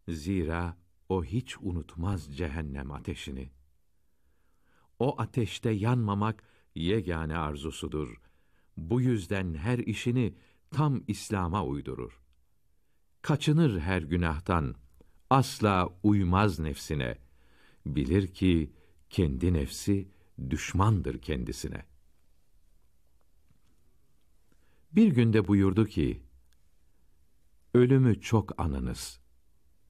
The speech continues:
Düşünün ki şu anda nerededir ecdadınız? Siz dahi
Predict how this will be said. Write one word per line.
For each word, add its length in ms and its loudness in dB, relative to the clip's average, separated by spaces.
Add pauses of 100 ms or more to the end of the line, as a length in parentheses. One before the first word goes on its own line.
(1080)
Düşünün 460 6
ki 180 2
şu 220 2
anda 560 2 (520)
nerededir 640 4
ecdadınız? 1000 -4 (1300)
Siz 520 0
dahi 600 2